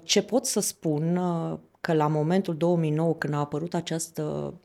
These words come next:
sintagmă, care este de fapt o etichetă clasică de hate speech, din păcate făcută de cei care erau atunci premieri, președinți, uh, ai României, um,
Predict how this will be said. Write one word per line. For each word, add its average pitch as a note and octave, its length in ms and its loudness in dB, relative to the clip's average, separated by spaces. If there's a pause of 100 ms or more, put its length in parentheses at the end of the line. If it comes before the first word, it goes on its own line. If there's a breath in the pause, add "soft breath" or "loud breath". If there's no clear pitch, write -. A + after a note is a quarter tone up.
sintagmă, D3+ 580 0
care - 180 -4
este - 160 -6
de G#3 60 -8
fapt G#3 220 -2
o F#3 40 4
etichetă D#3+ 760 -2 (120)
clasică D3+ 480 -4
de C3+ 180 -4
hate C#3+ 260 2
speech, - 500 -6 (840 loud breath)
din E3 200 2
păcate E3 380 4
făcută D3+ 400 -4
de C#3 120 -2
cei C#3+ 220 -4
care C#3+ 300 -4
erau C#3+ 260 0
atunci C#3+ 420 -6
premieri, C#3+ 580 -2
președinți, C#3 760 -4
uh, C3+ 380 -8
ai C#3 200 -6
României, C#3 760 -4 (640 soft breath)
um, D#3+ 720 -2